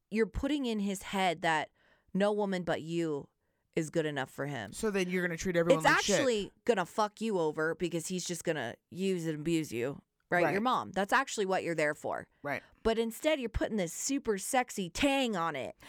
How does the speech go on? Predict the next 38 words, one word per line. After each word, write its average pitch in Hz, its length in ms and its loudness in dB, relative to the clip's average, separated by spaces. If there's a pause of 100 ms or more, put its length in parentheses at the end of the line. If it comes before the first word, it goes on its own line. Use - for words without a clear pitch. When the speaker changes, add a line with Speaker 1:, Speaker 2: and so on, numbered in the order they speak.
(220)
Speaker 1:
to 269 100 2
where 247 140 6
now 285 260 8
Speaker 2:
Right. 294 60 -2
Speaker 1:
he's 254 140 -6
not 240 180 0
only 240 160 -4
gonna 208 160 -2 (160)
fuck 254 240 2
you 285 180 0
over, 190 420 0 (280)
he's - 100 -12
gonna 285 180 2
fuck 294 300 0 (320)
all 349 240 8
of 302 140 -2
them 403 240 4
over. 160 480 -2 (3250)
I 254 160 2
mean, 202 500 -4 (140)
Speaker 2:
And 233 100 0
you 233 60 -2
don't 262 280 4
also 254 280 6
Speaker 1:
I 240 40 2
Speaker 2:
wanna 220 160 2
raise 208 220 6
a - 60 4
Speaker 1:
feel - 120 2
Speaker 2:
son 226 220 4
who's 208 240 -4
not 190 220 6
gonna 214 160 -2
stand 180 340 0
up 196 140 2
and 185 100 -4
go, 175 240 2
"Uh, 285 360 8